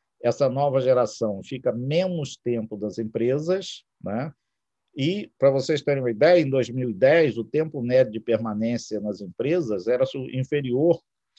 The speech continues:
a dois anos, né? Em dois mil e sete, era de vinte e um vírgula oito meses, segundo o caged, ou seja, e a cada ano vem caindo a idade média de permanência, é, é,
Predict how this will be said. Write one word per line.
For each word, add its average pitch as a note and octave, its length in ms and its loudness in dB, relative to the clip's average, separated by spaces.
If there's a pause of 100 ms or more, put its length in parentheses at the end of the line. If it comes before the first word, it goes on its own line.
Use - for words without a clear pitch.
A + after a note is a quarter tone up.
(400)
a B2 100 2
dois D3+ 380 4
anos, A#2+ 400 2
né? B2+ 200 -2 (380)
Em B2 100 -4
dois C3+ 200 2
mil C#3 160 -4
e B2 60 -4
sete, E3+ 500 0
era C3 160 2
de B2 160 -6
vinte D3+ 320 -8
e D3+ 80 -8
um D#3+ 160 -6
vírgula D#3+ 320 0
oito D3 280 -2
meses, A2+ 540 -4 (100)
segundo C3 480 -6
o B2+ 40 -10
caged, G#2 520 -2
ou D3 60 -2
seja, F#2+ 480 -4 (500)
e A#2+ 80 2
a C3+ 60 2
cada F3+ 320 2
ano D#3+ 260 2
vem D#3+ 160 0
caindo C#3+ 400 0
a C#3 60 0
idade B2 360 2
média A#2 360 0
de A2 60 -12
permanência, A2+ 800 -4 (120)
é, G2+ 480 0 (680)
é, G2 360 -6